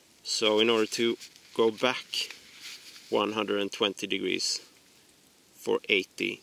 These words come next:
steps, I would put the southern part of, uh, the needle in the red shed, or have the northern arrow point to the southern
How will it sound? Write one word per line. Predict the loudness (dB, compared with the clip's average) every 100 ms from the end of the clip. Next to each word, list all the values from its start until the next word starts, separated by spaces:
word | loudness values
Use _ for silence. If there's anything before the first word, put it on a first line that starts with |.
| -12
steps, | -8 -6 -6 -8 -8 -10 _ -20 -20 -20 -20 -14 -6
I |
would | -2 -2 -4
put | -4 -4 -6 -14 -6
the | -4 -4 -8 -10
southern | -8 -2 -2 0 -4
part | -2 0 0 -4 -14 -14 _ -20 _ -20 -20 -20 _ -6
of, | -6 -6 -4
uh, | 0 0 -2 -8 -18 -8
the | -4
needle | 0 0 0 -4 -6 -14 -10
in | -4
the | -2
red | 0 0 0
shed, | -2 -2 -4 -8 -18 _ -20 -20 -20 -20 -20 _
or | -6 -4
have | -4 -6
the | -6 -6
northern | -4 -2 -2 -2 -4
arrow | -4 -4 -6 -8 -12
point | -8 -8 -6
to | -8
the | -6
southern | -4 -4 -4 -6 -6